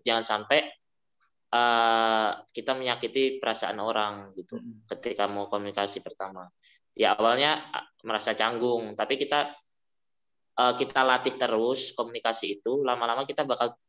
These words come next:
Speaker 1: tahu, oh, ketika ketemu orang baru, ini yang perlu kita bicarakan,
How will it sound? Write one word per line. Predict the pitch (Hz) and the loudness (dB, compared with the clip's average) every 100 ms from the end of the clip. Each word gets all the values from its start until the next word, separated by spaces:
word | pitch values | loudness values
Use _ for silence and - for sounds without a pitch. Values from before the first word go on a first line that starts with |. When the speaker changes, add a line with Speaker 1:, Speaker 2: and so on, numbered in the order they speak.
| _ | _
Speaker 1:
tahu, | 120 117 | 0 2
oh, | 127 131 131 _ _ _ _ - | 2 0 -4 _ _ _ _ -6
ketika | 110 113 110 | -2 -2 -2
ketemu | 110 110 | -2 0
orang | 110 107 101 | 0 0 0
baru, | 101 123 139 143 - - | 0 2 2 -2 -12 -10
ini | 110 131 139 | -6 -4 -2
yang | 127 | -2
perlu | 120 113 | -4 -4
kita | 107 110 104 101 | -4 0 0 0
bicarakan, | 104 110 104 - 110 107 101 | -2 0 0 0 0 0 -2